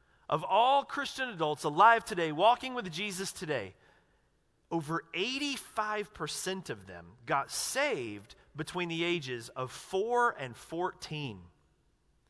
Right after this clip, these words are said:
Eighty-five percent of Christian adults today got saved because someone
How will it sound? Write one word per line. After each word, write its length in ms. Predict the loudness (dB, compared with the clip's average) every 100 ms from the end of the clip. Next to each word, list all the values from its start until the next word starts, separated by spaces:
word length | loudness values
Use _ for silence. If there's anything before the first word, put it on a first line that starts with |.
| _ _ _ -2
Eighty-five 880 | 0 2 0 -2 -2 0 2 0 -2
percent 480 | -6 -4 -4 -4 -6 _ _ _ _ _ _ -2
of 220 | -2 -2
Christian 480 | -6 -6 -6 -4 -4
adults 400 | 0 0 -2 -6
today 300 | -2 0 0
got 240 | 0 0
saved 360 | -2 0 0 0
because 320 | -2 -2 -2
someone 640 | -2 0 0 0 -4 -4